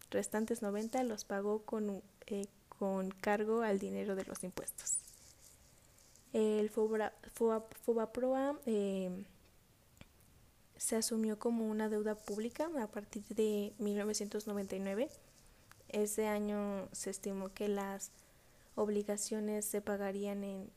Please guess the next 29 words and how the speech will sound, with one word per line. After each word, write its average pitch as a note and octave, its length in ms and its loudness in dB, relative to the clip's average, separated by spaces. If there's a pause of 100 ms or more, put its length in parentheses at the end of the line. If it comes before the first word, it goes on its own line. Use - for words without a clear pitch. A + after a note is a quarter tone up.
(160)
treinta G3+ 360 0
años, G3+ 400 -4
pero G#3 280 -2
<laughs> G#3 220 -6
un A3+ 120 8
cálculo G#3 460 2
hecho G3+ 240 -2
por G3 180 -2
economistas G3 920 -2
ha G#3 280 2
prognosticado G#3 880 -2
que A3 340 -2
en G#3 140 0
realidad G3 460 0 (120)
serían G3+ 360 4
sete-, G3 440 -4 (140)
setenta A3+ 440 -2
años B3+ 280 -2
o G#3 60 -8
más. - 420 -4 (2750)
Eh, G#3 440 2
surgen G3+ 460 2
también F#3 360 4
otros G3 220 -4
problemas G3+ 720 0
de G3 160 6
malos G3 340 2
manejos G3 460 -2
con F#3+ 540 -2